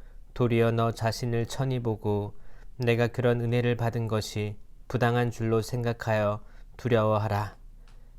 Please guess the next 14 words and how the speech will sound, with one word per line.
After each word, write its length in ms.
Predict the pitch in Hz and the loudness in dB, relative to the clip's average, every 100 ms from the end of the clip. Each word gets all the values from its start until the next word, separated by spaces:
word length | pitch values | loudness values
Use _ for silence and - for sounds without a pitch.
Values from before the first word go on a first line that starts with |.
| - | -4
이렇게 340 | 131 131 123 131 | 2 2 4 2
하는 240 | 127 131 | 2 2
것이 440 | 120 107 117 110 107 | 0 0 0 0 2
내게 300 | 110 117 113 | 2 2 2
더 180 | 120 113 | 2 2
유익하고 800 | 113 117 - 110 110 104 104 - - - - | 2 0 0 -2 0 -2 -4 -10 -18 -18 -2
더 180 | 120 113 | 4 6
완전한 560 | 110 110 117 113 113 | 6 4 2 2 0
것이다. 560 | 110 107 - 104 101 - - - - - - - - - | 0 -4 -2 -2 -2 -8 -20 -20 -20 -20 -20 -20 -12 0
내 200 | 117 117 | 2 2
마음에 420 | 110 110 117 117 | 2 2 2 2
느끼는 500 | 113 - 117 117 117 | 0 -2 -2 0 -2
그러한 400 | 123 120 117 117 | 0 2 2 0
감정을 720 | 110 113 113 120 107 107 | -2 -2 0 0 0 -2